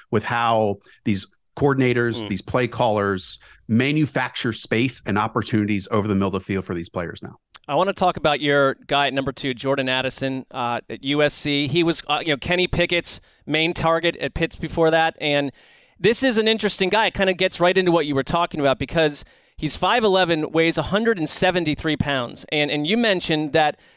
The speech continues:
Speaker 3: there have only been thirty-two wide receivers in the past two decades that have weighed a hundred and seventy-three or less at the combine. And, like, the, the lineup of those guys that have succeeded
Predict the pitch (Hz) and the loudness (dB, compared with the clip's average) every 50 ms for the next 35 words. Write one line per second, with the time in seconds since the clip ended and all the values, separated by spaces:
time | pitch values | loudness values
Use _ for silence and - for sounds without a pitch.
0 | _ _ - 160 160 165 160 160 196 233 254 254 226 175 208 196 185 180 165 - | _ _ 2 4 4 4 4 4 4 4 4 2 2 2 2 2 4 2 0 0
1 | - 185 185 190 185 175 - - 190 180 170 160 160 165 160 151 139 - - 160 | 2 2 4 4 4 2 2 2 2 4 4 4 4 4 2 0 -2 -2 0 0
2 | 151 151 127 127 120 117 - - - _ _ _ _ _ _ _ - 151 151 151 | 0 2 0 -2 -4 -4 -6 -10 -14 _ _ _ _ _ _ _ -2 0 0 2
3 | - - - 175 190 208 - - - - 202 196 190 156 160 147 - - 120 110 | 2 2 0 2 2 0 0 -2 -2 -2 -2 0 2 2 2 2 0 -2 -6 -10
4 | 110 - - - - _ _ _ _ _ _ _ _ _ _ - 147 151 160 156 | -10 -12 -14 -16 -18 _ _ _ _ _ _ _ _ _ _ 0 0 2 2 2
5 | 147 165 175 175 165 147 180 185 190 185 180 160 - - 180 160 165 160 - - | 2 2 2 2 2 2 2 2 2 2 0 0 2 2 2 2 2 0 0 0
6 | 156 151 143 135 143 139 131 - 127 104 131 - - 143 139 139 131 127 120 117 | 0 0 2 2 2 0 0 -2 -6 -8 -8 -6 -4 -4 -2 0 0 -2 -2 -2
7 | 131 151 160 156 - - 185 165 170 175 - - 170 165 165 185 220 269 269 254 | -2 0 0 -2 0 -2 -2 0 0 0 0 0 0 2 2 2 2 2 2 2
8 | 220 - 196 170 156 180 175 175 170 - - 175 170 170 165 - 170 151 127 - | 2 2 0 0 2 2 2 4 2 2 2 2 2 2 0 0 -2 -2 -2 -4
9 | - 135 - - - 240 262 202 147 143 135 | -4 -4 -2 0 0 2 2 2 2 0 -2